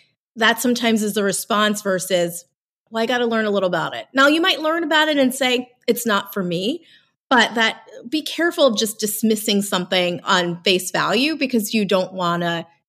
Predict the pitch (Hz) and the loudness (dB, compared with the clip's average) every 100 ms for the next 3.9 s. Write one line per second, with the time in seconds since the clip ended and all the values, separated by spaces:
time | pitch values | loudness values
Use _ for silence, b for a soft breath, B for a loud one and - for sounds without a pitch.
0 | _ 254 196 190 190 175 - 180 180 254 | _ -2 0 0 -2 -4 -4 -4 0 2
1 | 330 330 269 262 B B B - 349 339 | 2 0 -2 -2 B B B -8 0 0
2 | 370 339 339 339 339 320 330 285 - 277 | 0 -2 -2 0 4 4 4 0 -4 -2
3 | 269 - 240 233 285 214 - 185 170 | -2 -2 0 4 4 4 4 2 2